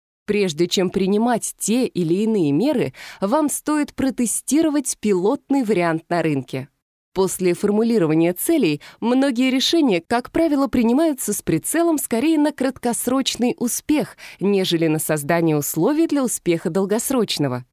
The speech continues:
Компания три эм отдавала себе отчёт в таком подвохе и поэтому позволила генеральному директору три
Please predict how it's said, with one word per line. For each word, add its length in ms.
Компания 600
три 380
эм 280
отдавала 540
себе 300
отчёт 400
в 80
таком 320
подвохе 640
и 100
поэтому 600
позволила 560
генеральному 640
директору 640
три 340